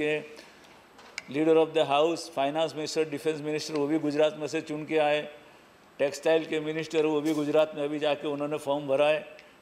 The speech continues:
Agriculture minister है, वो भी गुजरात के हैं और minister of state home, जिसकी constituency में ये सब कुछ हुआ है, वो भी गुजरात के ही है और उसकी constituency में सबसे ज़्यादा हुआ है।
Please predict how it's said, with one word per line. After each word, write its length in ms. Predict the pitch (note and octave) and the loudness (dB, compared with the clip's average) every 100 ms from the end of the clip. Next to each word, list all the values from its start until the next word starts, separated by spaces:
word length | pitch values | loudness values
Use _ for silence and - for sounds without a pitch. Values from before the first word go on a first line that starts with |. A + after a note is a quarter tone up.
| - | -6
Agriculture 600 | B2+ D3+ D3+ D#3 D#3+ D3+ | -2 -2 0 0 2 0
minister 440 | D3+ D#3 D3 D#3 | 0 -4 -2 0
है, 220 | C#3+ D3+ | 2 2
वो 160 | D3+ C#3 | 2 0
भी 140 | C#3+ | 0
गुजरात 460 | D3+ D3 D#3 D3+ D3+ | 0 2 4 4 2
के 100 | D#3 | -4
हैं 240 | D3+ D#3 D#3 | -4 -2 -2
और 200 | D3+ D3+ | -2 -2
minister 500 | D3 D#3+ D3+ E3+ D3+ | -4 -6 -2 -2 -2
of 140 | - | 0
state 260 | D#3+ C#3+ C#3 | -2 0 2
home, 220 | E3 D3+ - - - - | 2 0 -12 -18 -20 -8
जिसकी 280 | C#3+ - D#3+ | -6 -2 -2
constituency 720 | - C#3+ C#3+ D#3 E3 D#3+ E3 | 0 -2 -2 -2 -2 -2 0
में 160 | E3 D#3+ | 2 4
ये 180 | D#3 | 4
सब 280 | D#3+ E3 D#3+ | 4 0 0
कुछ 220 | F3+ E3+ | -2 -2
हुआ 160 | D3+ E3 | 2 4
है, 60 | E3 | 4
वो 180 | E3 | 4
भी 140 | E3 F3+ | 4 4
गुजरात 360 | E3 E3 E3 | 4 6 4
के 120 | E3 E3 | 4 -2
ही 120 | D#3 | 0
है 140 | D3+ | 0
और 100 | D#3 | 0
उसकी 280 | D3 - E3+ | -4 -2 -4
constituency 640 | E3 D#3+ D#3 D#3+ D#3 D#3 | -2 -4 -4 -4 -4 -2
में 100 | D#3+ | -4
सबसे 320 | C#3+ C#3+ D#3+ | -2 -4 -2
ज़्यादा 280 | D3+ C#3+ C#3+ | 0 0 2
हुआ 220 | C#3 B2+ | 0 0
है। 100 | C#3 | -4